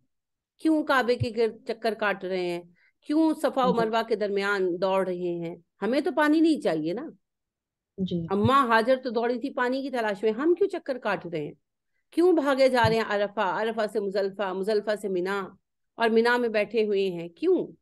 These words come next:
Speaker 1: और जाकर पत्थर के सतूनों को हम कंकरियां मार रहे हैं, क्यों?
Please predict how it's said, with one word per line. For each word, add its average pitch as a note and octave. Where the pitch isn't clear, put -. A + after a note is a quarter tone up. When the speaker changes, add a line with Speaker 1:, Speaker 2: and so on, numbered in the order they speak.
Speaker 1:
और B3+
जाकर B3+
पत्थर D4
के D4+
सतूनों B3+
को C#4+
हम B3+
कंकरियां G3
मार E3
रहे D#3+
हैं, E3+
क्यों? -